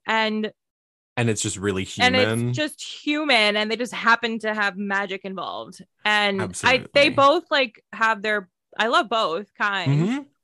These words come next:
Speaker 1: but it is interesting to see which ones are sort of just dealing with the everyday terrors and angst of being in middle school or high school, and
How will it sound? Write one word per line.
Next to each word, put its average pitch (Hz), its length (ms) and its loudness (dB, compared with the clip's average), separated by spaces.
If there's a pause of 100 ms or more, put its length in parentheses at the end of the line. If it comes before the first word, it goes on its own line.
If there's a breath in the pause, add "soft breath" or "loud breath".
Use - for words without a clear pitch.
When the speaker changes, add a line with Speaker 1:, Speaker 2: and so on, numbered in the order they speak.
(180)
Speaker 1:
but 240 120 -2
it 247 100 2
is 269 200 -2
interesting 226 520 -6
to 208 100 -8
see 190 200 -4
which 190 280 -8
ones 180 400 -4
are 175 100 -2
sort 180 260 -4
of 170 300 -6 (1040)
just 196 260 -10
dealing 226 560 0
with 196 340 0 (280)
the 214 200 -6
everyday 190 960 -2 (400)
terrors 208 480 -2
and 185 120 -10
angst 190 420 -8
of 185 140 -8
being 185 360 -4
in 190 220 -4
middle 185 220 -4
school 180 400 -6
or 175 100 0
high 180 220 -4
school, 170 480 -4
and 175 340 -8